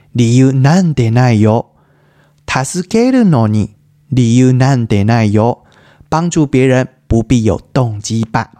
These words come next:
我们再念一次哦。助けるのに理由なんでないよ。助けるのに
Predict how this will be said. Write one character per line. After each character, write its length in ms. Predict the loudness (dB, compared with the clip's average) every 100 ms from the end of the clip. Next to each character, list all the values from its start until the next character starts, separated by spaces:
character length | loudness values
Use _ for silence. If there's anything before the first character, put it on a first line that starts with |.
| -10
我 60 |
们 120 | -8
再 120 | -4 0
念 260 | 0 0
一 60 | 0
次 180 | -2 -2
哦。 200 | -2 -4 _
助 380 | -8 -6 -6 -10
け 240 | -4 -2
る 160 | 0 0
の 300 | 2 2 0
に 280 | 0 -2 -4 _ _ _ _
理 240 | 0 2
由 200 | 2 0 -2
な 260 | -2 0
ん 120 | 0 -2
で 180 | -2
な 220 | 0 0 0
い 100 | 0
よ。 240 | 0 -2 _ _ _ _ _ _ _ _
助 340 | -6 -4 -4 -4
け 200 | -2 0
る 140 | 0
の 200 | 0 0
に 200 | 0 -2